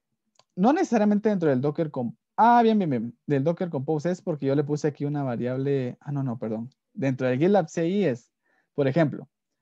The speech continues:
hago un cambio para que ya ten-, por ejemplo, porque uno tiene que ir guardando las imágenes que sirven, ¿va? Porque qué tal más adelante la que,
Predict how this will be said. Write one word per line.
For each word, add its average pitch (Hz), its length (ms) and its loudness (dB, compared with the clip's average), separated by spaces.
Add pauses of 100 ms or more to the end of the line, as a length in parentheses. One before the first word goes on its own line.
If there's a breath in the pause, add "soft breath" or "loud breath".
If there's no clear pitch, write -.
hago 180 160 4
un 208 120 2
cambio 147 460 2 (720)
para 151 200 6
que 147 140 4
ya 160 160 6
ten-, 185 320 -2
por 151 200 0
ejemplo, 180 360 0
porque 156 180 -2
uno 175 240 2
tiene 180 180 -4
que 170 100 -2
ir 160 100 4
guardando 151 360 0
las 160 200 -2
imágenes 139 420 -4
que 120 100 -6
sirven, 143 480 -2
¿va? 117 120 -6
Porque 143 240 -12
qué 143 100 -6
tal 143 180 -2
más 156 200 -2
adelante 143 420 0
la 127 220 0
que, 117 320 0